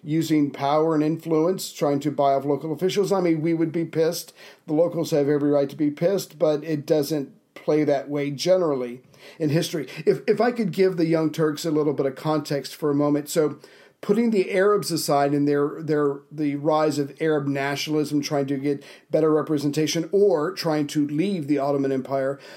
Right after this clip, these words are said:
what's bothering a lot of these Turks, these young, educated, um,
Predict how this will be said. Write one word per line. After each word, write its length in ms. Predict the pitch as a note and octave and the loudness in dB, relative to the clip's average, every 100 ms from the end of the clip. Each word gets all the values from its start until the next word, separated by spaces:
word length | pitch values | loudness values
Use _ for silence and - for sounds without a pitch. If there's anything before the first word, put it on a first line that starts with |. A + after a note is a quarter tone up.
| - F#3 | -10 0
what's 220 | G#3 F3 | 0 0
bothering 540 | D3+ F#3+ A3+ B3 A#3 | 0 2 2 0 2
a 60 | F#3 | 2
lot 220 | F3 E3+ | 4 2
of 80 | D3+ | 2
these 240 | C#3+ - | -2 -4
Turks, 400 | - F3 F#3 - | 0 0 0 -4
these 320 | D#3+ C#3 B2+ | -2 -2 0
young, 420 | C#3+ D3+ D#3 D#3 D#3 | 0 2 2 0 0
educated, 800 | D#3 D3+ D3+ - D#3+ D#3 D3 D#3 | -4 -2 -4 0 0 0 0 0
um, 340 | C#3+ C3+ | 0 -2